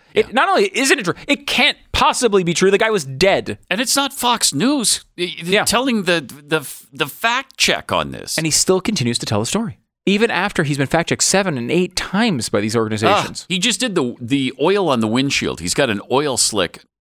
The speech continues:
Speaker 1: When he, his, his mom would drive him to school in the
Speaker 2: Okay.
Speaker 1: morning in Delaware.
Speaker 2: Yeah.
Speaker 1: Okay. Delaware. We're
Speaker 2: Mm-hmm.
Speaker 1: not talking Houston, Texas here. Delaware, where the refineries,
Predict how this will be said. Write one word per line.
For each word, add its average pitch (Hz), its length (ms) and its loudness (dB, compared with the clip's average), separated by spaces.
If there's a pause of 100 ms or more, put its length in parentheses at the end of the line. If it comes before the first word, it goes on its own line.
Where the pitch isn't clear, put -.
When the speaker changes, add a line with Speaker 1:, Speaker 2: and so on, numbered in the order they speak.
(160)
Speaker 1:
When 123 160 2
he, 131 180 2
his, 110 280 -2
his 104 160 -2
mom 127 320 2
would 117 160 -4
drive 107 280 2
him 113 300 -2 (220)
to 131 100 -4
school 65 480 -2
in 101 80 -10
the 95 140 2
Speaker 2:
Okay. 117 80 2
Speaker 1:
morning 95 360 0
in 98 200 -2
Delaware. 73 640 -2
Speaker 2:
Yeah. 90 100 0
Speaker 1:
Okay. 113 200 -2 (600)
Delaware. 180 720 -2
We're 123 60 -2
Speaker 2:
Mm-hmm. 180 60 2
Speaker 1:
not 240 140 0
talking 214 280 0
Houston, 220 560 -2
Texas - 640 0
here. 76 260 0 (840)
Delaware, 175 600 -2 (280)
where 151 460 4
the 135 260 0
refineries, 123 1000 -2